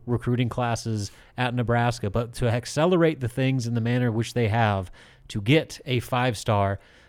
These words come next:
that sends waves around the rest of the country to where not only are other teams gonna take notice of what Nebraska's doing, but future recruits are also going to look at Nebraska a little differently now with the roster that they've been able to assemble.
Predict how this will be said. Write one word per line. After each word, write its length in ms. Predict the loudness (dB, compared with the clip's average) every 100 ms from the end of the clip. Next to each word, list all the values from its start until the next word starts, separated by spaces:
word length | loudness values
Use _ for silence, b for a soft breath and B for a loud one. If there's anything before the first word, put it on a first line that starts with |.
| b _
that 180 | -6 -4
sends 240 | 0 2 4
waves 640 | 6 6 4 2 -6 -6
around 240 | 0 0
the 80 | 2
rest 240 | 2 0 -2
of 40 |
the 60 | -4
country 380 | -2 -2 -4
to 100 | -4
where 380 | 0 2 2 0
not 240 | 0 0 2
only 180 | 4
are 100 | 4
other 180 | 4 2
teams 320 | 0 0 0
gonna 100 | -2
take 240 | -2 -2 0
notice 300 | -2 -2 -2
of 80 | -4
what 100 | -4
Nebraska's 460 | -2 -2 -2 -2
doing, 260 | 0 0 0 b b b
but 120 | -6
future 300 | 0 0 2
recruits 560 | 0 6 6 6 0 -4
are 160 | 0
also 240 | 2 2 0
going 180 | 0
to 60 | 0
look 240 | -2 -4
at 60 | -4
Nebraska 400 | -4 -4 -4 -4
a 20 |
little 220 | -4 -2
differently 480 | 0 -2 -2 -2 -2
now 160 | 0 0
with 160 | -4
the 80 | -8
roster 420 | -2 0 0 -2
that 120 | -4 -2
they've 140 | -4
been 120 | -2
able 160 | -2 -2
to 100 | -4
assemble. 500 | -6 -6 -8 -10